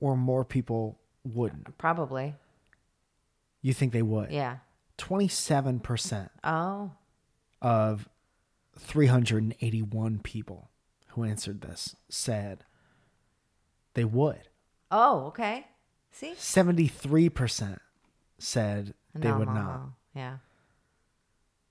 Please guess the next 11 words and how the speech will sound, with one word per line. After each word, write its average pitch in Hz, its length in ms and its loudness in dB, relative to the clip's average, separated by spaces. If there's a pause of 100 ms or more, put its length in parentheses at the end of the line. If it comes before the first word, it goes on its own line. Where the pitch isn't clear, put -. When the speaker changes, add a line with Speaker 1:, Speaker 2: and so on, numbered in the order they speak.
Speaker 1:
Next - 280 -6
question. 135 480 -2 (680)
Speaker 2:
Oh. 156 240 -12 (360)
Speaker 1:
If 120 120 0
you 131 80 4
could 127 140 2
Speaker 2:
Uh, 104 40 0
Speaker 1:
live 127 300 4
in 127 240 2
any 120 240 2
city - 540 -4